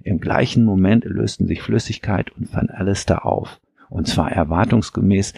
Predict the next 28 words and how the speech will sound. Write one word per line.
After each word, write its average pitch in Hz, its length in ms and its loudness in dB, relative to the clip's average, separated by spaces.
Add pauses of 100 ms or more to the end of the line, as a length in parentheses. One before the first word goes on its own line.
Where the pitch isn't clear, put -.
(140)
zu - 180 -4
einem - 300 -2
Haufen - 420 2
weißer - 480 -2
Asche. 85 420 -4 (1700)
Bruce 151 300 4
ist - 220 -4
geschockt, - 640 -2
denn 95 320 4 (120)
nicht 107 320 2
nur 107 200 4
hat 107 100 0
er 98 80 2
seine 92 240 4
Verliebte, 113 720 -2 (420)
seine 98 440 0
Geliebte 120 360 -4
verloren, 113 640 2
nein, 107 460 2
er 117 180 0
ist - 260 -6
auch 95 120 -6
zum 95 280 0
Mörder 101 440 2
an 92 100 0
einem 95 300 2
Mitmenschen 92 540 2
geworden. 80 520 -2